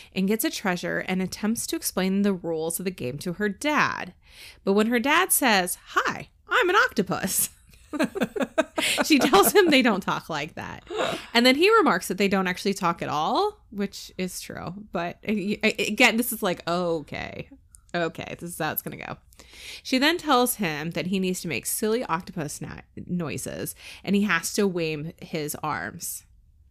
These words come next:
To which he says, "You mean ten-, tentacles?" <laughs> Her dad is clearly confused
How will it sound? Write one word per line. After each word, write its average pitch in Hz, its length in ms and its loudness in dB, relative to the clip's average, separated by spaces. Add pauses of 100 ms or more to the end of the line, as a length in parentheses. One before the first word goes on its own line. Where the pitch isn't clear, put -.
(140)
To - 100 -2
which 190 100 0
he 196 80 0
says, - 320 -6
"You 180 160 -6
mean 151 140 -6
ten-, - 240 -8 (160)
tentacles?" 202 640 -8 (240)
<laughs> - 0 - (1900)
Her 320 120 0
dad 311 180 6
is 320 120 2
clearly 311 580 -2
confused 165 840 -4